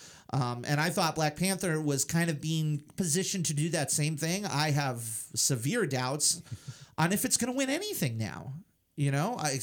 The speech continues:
I don't think it has a chance in sound, or I don't think it has a chance in song. Um, again, you can't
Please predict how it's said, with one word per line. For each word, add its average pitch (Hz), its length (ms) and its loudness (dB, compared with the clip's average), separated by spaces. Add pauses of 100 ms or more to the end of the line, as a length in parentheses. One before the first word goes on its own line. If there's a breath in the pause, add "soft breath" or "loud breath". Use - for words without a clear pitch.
(140)
I 160 80 2
don't 202 160 -2
think 220 100 0
it 175 80 4
has 160 100 4
a 147 60 0
chance 131 380 0
in 123 80 -2
sound, 120 840 2
or 123 340 -2
I 135 80 0
don't 156 140 0
think 180 100 -2
it 165 60 0
has 135 140 0
a - 20 0
chance 139 380 0
in 123 260 0 (480 loud breath)
song. 156 840 6 (120)
Um, 131 600 -2 (100)
again, 156 460 2
you 180 100 0
can't 247 240 -2